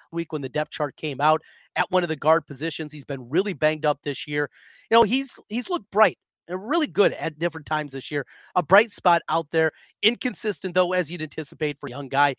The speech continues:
has just struggled because of the injuries this year. You wanna get him going, and, and maybe that's another one of those piece-, pieces that is missing for Iowa in that offensive line as they try to come together, uh, out there. Another huge question, obviously, is gonna be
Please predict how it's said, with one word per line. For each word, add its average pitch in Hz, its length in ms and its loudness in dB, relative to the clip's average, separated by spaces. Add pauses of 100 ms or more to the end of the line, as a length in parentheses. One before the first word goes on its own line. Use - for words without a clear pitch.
(340)
has 156 80 -6
just 170 160 -4
struggled 156 360 -2
because 151 280 -4
of 147 80 -10
the 147 160 -10
injuries 143 380 -8
this 143 220 -8
year. 151 200 0 (400)
You 156 80 -6
wanna 170 200 4
get 165 200 -4
him 170 160 -2
going, 156 440 -2
and, 151 280 -6 (340)
and 139 160 -14
maybe 147 220 -8
that's 160 180 -4
another 156 260 -6
one 151 140 -4
of 156 60 -8
those 151 180 -4 (140)
piece-, - 420 -10
pieces 170 320 -10
that 143 140 -2
is 120 120 -12
missing 143 320 -10 (440)
for 170 160 0
Iowa 156 260 0
in 151 60 -6
that 143 120 -2
offensive 151 440 0
line 143 180 -2
as 123 100 -10
they 139 120 -6
try 139 220 -8
to 135 60 -8
come 135 220 -12
together, 131 420 -4 (360)
uh, 143 160 -2
out 139 280 -6
there. 120 220 -6 (320)
Another 208 260 6
huge 175 220 -4
question, 165 340 0
obviously, 151 460 -4
is 135 80 -12
gonna 139 160 -6
be 123 240 -10